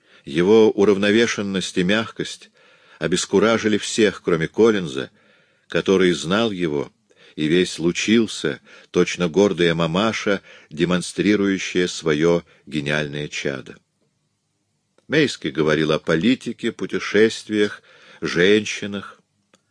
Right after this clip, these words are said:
Слова лились из него рекой, однако время от времени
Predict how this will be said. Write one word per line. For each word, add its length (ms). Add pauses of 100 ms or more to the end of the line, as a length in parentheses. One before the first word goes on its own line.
(140)
Слова 720
лились 540
из 140
него 320
рекой, 520 (760)
однако 420
время 360
от 120
времени 520